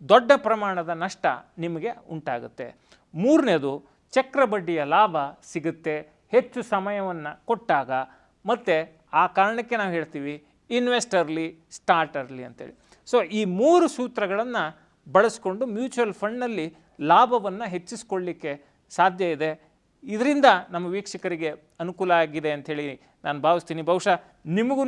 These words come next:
ಒಳ್ಳೆ, ಆ, ನಾ-, ಒಳ್ಳೆ, ಒಳ್ಳೆ ಇನ್‌ಪುಟ್ ಸಿಕ್ಕಿದೆ ಅಂಥೇಳಿ ಅನ್ಕೋತೀನಿ ವಾಸು. ಆ, ಇದನ್ನ ಇನ್ನಷ್ಟು, ಆ, ವಿಚಾರಗಳನ್ನ ಹೊತ್ತು ತರೋಣ ಮ್ಯೂಚುವಲ್ ಫಂಡ್ ಬಗ್ಗೆ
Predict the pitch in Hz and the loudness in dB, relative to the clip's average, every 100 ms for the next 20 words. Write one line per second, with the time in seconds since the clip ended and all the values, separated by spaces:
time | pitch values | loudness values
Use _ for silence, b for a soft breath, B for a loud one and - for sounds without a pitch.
0 | 262 214 - - 160 190 220 202 165 - | 0 -2 -6 -20 0 2 6 6 6 -2
1 | - 151 151 170 175 160 170 185 202 185 | -10 -10 -8 -2 0 2 0 2 2 4
2 | 220 220 226 - 254 - 180 175 165 160 | 4 2 0 -6 -8 -6 -6 -4 -4 -4
3 | 180 175 151 b b b 180 202 185 175 | -4 -4 -4 b b b -6 -2 -4 -4
4 | 156 151 - 175 _ b b - 160 156 | -4 -4 -4 -10 _ b b -6 -4 -4
5 | - - 226 311 302 233 185 - 190 240 | -6 -6 0 2 2 2 -2 -8 -4 -2
6 | 254 - 269 214 - - 185 175 165 160 | -2 0 0 0 -4 -8 -2 0 -2 -4
7 | 160 185 180 226 214 196 190 175 180 - | -8 -6 4 6 6 2 -2 -2 -4 -4
8 | - 160 147 143 156 160 147 151 143 139 | 0 0 0 -4 -6 -8 -8 -8 -8 -8
9 | 131 139 143 | -4 -6 -6